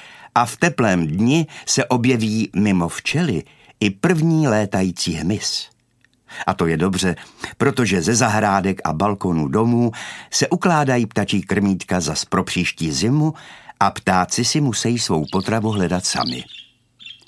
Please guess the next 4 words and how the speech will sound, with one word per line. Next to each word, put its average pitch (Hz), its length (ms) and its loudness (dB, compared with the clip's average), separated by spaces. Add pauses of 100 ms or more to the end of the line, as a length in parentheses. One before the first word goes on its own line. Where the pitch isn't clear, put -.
(520)
Začínají 123 520 2
zpívat, 131 480 0 (360)
zvlášť 131 520 0
kosy, - 400 0